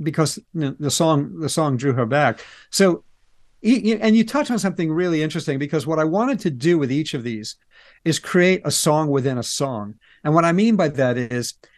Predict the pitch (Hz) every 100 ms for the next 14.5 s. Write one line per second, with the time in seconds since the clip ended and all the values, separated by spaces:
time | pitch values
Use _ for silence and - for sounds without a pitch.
0 | _ - 185 - - 196 - 202 220 233
1 | 240 233 220 - - - 240 240 214 170
2 | 123 156 156 143 110 160 170 208 208 185
3 | - - 185 190 190 196 190 - 117 135
4 | 131 143 123 110 107 _ _ _ - 156
5 | 147 131 113 117 196 190 - - 190 190
6 | - 175 147 139 127 120 123 - - _
7 | _ _ _ 160 139 165 - _ _ -
8 | 175 190 180 147 139 143 113 - 175 180
9 | 185 - 131 - 151 147 131 127 160 151
10 | 160 165 147 139 139 127 143 135 110 131
11 | 127 113 107 143 135 131 117 - - -
12 | _ _ 170 175 185 185 175 143 - -
13 | 220 269 269 208 - 180 202 151 151 151
14 | 147 - 156 -